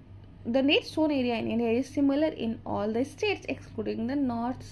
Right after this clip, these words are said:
eastern states। बताना है यहाँ पे कौन सा स्टेटमेंट जो है वो करेक्ट है। पहला स्टेटमेंट अगर हम देखें तो पहला स्टेटमेंट बिल्कुल सही बात है कि सॉइल इरोजन और डिफोरेस्टेशन अगर लॉन्ग पीरियड तक चलता रहे तो वो क्या कर सकता है?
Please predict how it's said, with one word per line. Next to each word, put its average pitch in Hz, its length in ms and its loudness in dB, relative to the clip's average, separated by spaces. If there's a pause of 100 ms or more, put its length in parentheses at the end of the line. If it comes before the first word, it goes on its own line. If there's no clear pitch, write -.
(420)
eastern 269 680 -6
states। - 340 -2 (600)
बताना 339 240 2
है 539 120 -4
यहाँ 294 160 2
पे 240 60 0
कौन 233 220 -2
सा 233 100 -6
स्टेटमेंट 311 480 -2
जो 320 60 0
है 294 240 0
वो 233 320 -4
करेक्ट - 280 -6
है। - 60 -12 (480)
पहला 381 300 -2
स्टेटमेंट 233 420 -4
अगर 220 120 -2
हम 208 140 -2
देखें 214 220 -2
तो 330 80 -2
पहला 311 240 2
स्टेटमेंट 339 380 -2
बिल्कुल 254 280 2
सही 262 220 2
बात 214 220 -2
है 311 140 0 (680)
कि - 160 2 (360)
सॉइल 403 460 4
इरोजन 240 300 2
और 240 280 2
डिफोरेस्टेशन 277 640 0
अगर 277 180 2
लॉन्ग 226 340 2
पीरियड 233 260 0
तक 233 80 -2
चलता 220 340 -2
रहे 220 120 2
तो 254 120 0
वो 254 80 2
क्या 262 240 2
कर 466 160 -2
सकता 320 280 -4
है? - 160 -2